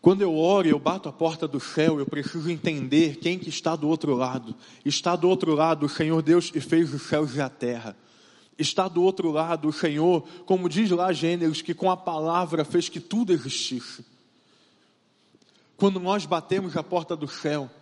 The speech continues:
ainda que não haja resposta, o Senhor continua sendo Deus. Ainda que não haja nada, ainda que haja um silêncio, porque até no silêncio Deus fala,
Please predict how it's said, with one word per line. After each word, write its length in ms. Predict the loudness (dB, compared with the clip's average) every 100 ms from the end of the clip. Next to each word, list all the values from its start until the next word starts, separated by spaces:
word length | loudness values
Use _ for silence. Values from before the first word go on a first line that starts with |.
| _ _ _ _ -8
ainda 540 | -2 0 0 0 2
que 160 | 0 0
não 180 | 0 0
haja 240 | 0 0
resposta, 680 | 0 -2 -2 2 2 2 -2
o 60 |
Senhor 320 | 0 0 -2 -2
continua 500 | -4 -4 2 2 2
sendo 340 | 0 -4 -2
Deus. 460 | -4 -8 -12 -16 -18 _ _ _ _ _ _ _ _ -20 -20 -20 -4
Ainda 500 | 2 4 2 0 -2
que 140 | 0
não 200 | 0 2
haja 340 | 2 2 0 -2
nada, 640 | -4 -4 -2 -2 -6 -12 -12 _ _ -20 -6
ainda 360 | 0 0 0 0
que 160 | 2
haja 240 | 2 2 -2
um 100 | -4
silêncio, 560 | -2 2 2 2 -2
porque 240 | -4 -2 -2
até 220 | 0 -2
no 120 | -2
silêncio 540 | -4 0 2 2 0
Deus 240 | 2 2 2
fala, 480 | 0 0 0 -2